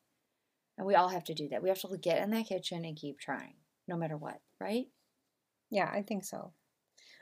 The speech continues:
Speaker 2: All right, how about we do a little speed round of,
Speaker 1: Okay.
Speaker 2: um, things that may make you comfortable or may not make you comfortable.
Speaker 1: Okay.
Speaker 2: What do you think?
Speaker 1: Okay, I'm, I'm
Speaker 2: You game?
Speaker 1: I'm game. You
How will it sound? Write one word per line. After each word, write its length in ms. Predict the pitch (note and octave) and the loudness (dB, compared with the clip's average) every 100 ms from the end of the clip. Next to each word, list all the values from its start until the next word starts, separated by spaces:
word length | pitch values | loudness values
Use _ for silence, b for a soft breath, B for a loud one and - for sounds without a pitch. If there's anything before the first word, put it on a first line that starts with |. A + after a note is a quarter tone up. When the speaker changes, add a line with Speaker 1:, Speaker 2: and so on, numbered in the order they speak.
| - | 4
Speaker 2:
All 80 | A3 | 8
right, 140 | A3 | 8
how 160 | G#3+ C4 | 10 10
about 220 | D#4 D4+ | 12 12
we 120 | C4+ | 10
do 180 | A#3+ A3+ | 10 8
a 20 | G#3 | 8
little 200 | G#3 G3 | 6 2
speed 380 | - A#3 A#3 | 0 2 4
round 360 | G3 F3 E3 E3+ F#3+ | 2 2 0 4 6
of, 320 | A3 F3+ A#3 | 8 8 6
Speaker 1:
Okay. 200 | C#4 - | 6 6
Speaker 2:
um, 560 | F#3 F3 E3 D#3+ E3+ - _ - - _ - | 4 0 -2 -4 -6 -12 _ -16 -16 _ 0
things 260 | G#3+ G#3 G#3+ | 4 4 8
that 240 | F#3+ - | 6 6
may 560 | G3 G3 F#3+ G3 G#3+ - | 4 6 6 4 0 0
make 260 | G#3+ G#3+ A#3 | 2 2 2
you 80 | |
comfortable 440 | A#3 A3 A3 A3+ A#3 | 0 -2 0 2 4
or 180 | - F#3+ | 4 2
may 200 | F#3 F3+ | 2 2
not 220 | F3+ - | 0 0
make 180 | E3 E3+ | -4 -6
you 80 | |
comfortable. 640 | E3 E3 D#3+ - - F3+ F#3 | -8 -8 -8 -12 -12 -8 -6
Speaker 1:
Okay. 320 | F3 D#3+ D3+ _ _ _ | -6 -8 -10 _ _ _
Speaker 2:
What 140 | G3 | -4
do 60 | F#3+ | -2
you 60 | F3+ | 0
think? 320 | E3 - - - | 0 -2 -4 -4
Speaker 1:
Okay, 280 | - G#3+ - | 2 2 4
I'm, 200 | F#3+ G3 | 0 0
I'm 320 | F#3+ F#3 F3+ - | -2 -2 -8 -2
Speaker 2:
You 120 | G3+ | 4
game? 380 | F#3+ G#3+ C4+ D4+ - | 8 8 8 2 0
Speaker 1:
I'm 200 | F3+ B3 | 6 8
game. 400 | B3 B3+ G#3+ D#3 | 12 12 12 6
You 200 | E3+ A3 | 2 0